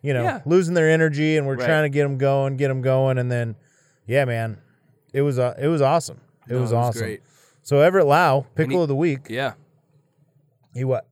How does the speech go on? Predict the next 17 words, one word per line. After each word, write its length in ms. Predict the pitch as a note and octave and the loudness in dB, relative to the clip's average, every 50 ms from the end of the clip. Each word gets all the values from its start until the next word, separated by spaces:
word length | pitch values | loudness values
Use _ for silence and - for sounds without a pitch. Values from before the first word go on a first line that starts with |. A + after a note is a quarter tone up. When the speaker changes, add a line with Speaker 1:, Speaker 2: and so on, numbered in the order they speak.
| _ _ _ | _ _ _
Speaker 2:
Tip 140 | - - A2+ | -16 -12 -12
of 40 | B2 | -12
the 40 | B2+ | -10
cap. 340 | - C3+ C3+ C#3 C3+ - - _ _ _ _ - | -8 -6 -4 -4 -4 -4 -6 _ _ _ _ 0
Speaker 1:
Yeah. 320 | B2 E3 G#3+ G#3 C3+ - - _ _ _ | 2 4 4 4 2 -2 -8 _ _ _
Speaker 2:
Tip 120 | - - - | -10 -8 -6
of 40 | D3 | -4
that 240 | C3+ C3 C3 - _ | -2 -2 -4 -4 _
cap 440 | - C3 C#3 D3+ D3+ B2+ - _ - | -10 -6 -2 -2 -2 -2 -4 _ -14
to 100 | - - | -10 -8
Everett 240 | A#2 A#2+ A2+ A#2+ A2+ | -8 -6 -6 -6 -6
Lau. 300 | A#2 A#2+ B2 A#2 G2 F#2 _ _ _ _ _ _ _ _ _ _ _ _ _ _ - - _ _ _ _ _ _ _ _ _ _ _ _ | -4 -4 -4 -4 -6 -8 _ _ _ _ _ _ _ _ _ _ _ _ _ _ -20 -20 _ _ _ _ _ _ _ _ _ _ _ _
And 380 | - A#2 A#2+ B2+ B2+ B2+ B2+ B2 | -10 -8 -6 -6 -6 -6 -6 -6
we 120 | C#3 E3+ | -6 -6
are 80 | F#3+ F#3 | -6 -6
gonna 180 | F3 E3 D3 | -6 -8 -8
try 760 | C3+ - - D3 C#3 C3 C3 B2+ B2 B2 B2 B2 B2 B2+ B2+ | -10 -10 -10 -6 -4 -2 -2 -2 -2 -4 -6 -8 -10 -12 -16